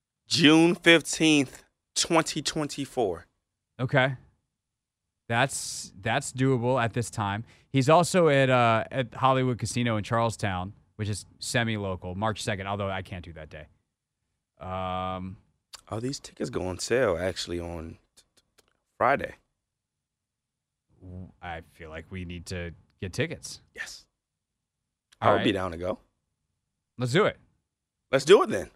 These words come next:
Speaker 2: All right. Fine. Threaten me with a good time. Class field trip. Uh, although, man, I wanna go June eleventh,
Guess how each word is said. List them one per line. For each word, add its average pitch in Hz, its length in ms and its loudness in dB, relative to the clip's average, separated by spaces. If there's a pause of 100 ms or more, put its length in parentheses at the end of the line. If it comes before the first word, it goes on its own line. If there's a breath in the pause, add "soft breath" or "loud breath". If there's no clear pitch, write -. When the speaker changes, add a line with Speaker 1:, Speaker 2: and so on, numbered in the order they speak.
(300)
Speaker 2:
All 185 140 8
right. 135 340 4 (160)
Fine. 143 500 2
Threaten 135 300 -2
me 151 140 0
with 165 120 0
a 110 60 -4
good 98 160 -6
time. 82 300 -10 (640)
Class 160 320 4
field 190 200 0
trip. 123 280 -2 (920)
Uh, 110 380 0 (240)
although, 131 300 2
man, 98 400 0 (180)
I 113 80 -2
wanna 165 220 4
go 123 160 -2
June 123 320 0
eleventh, 139 560 -2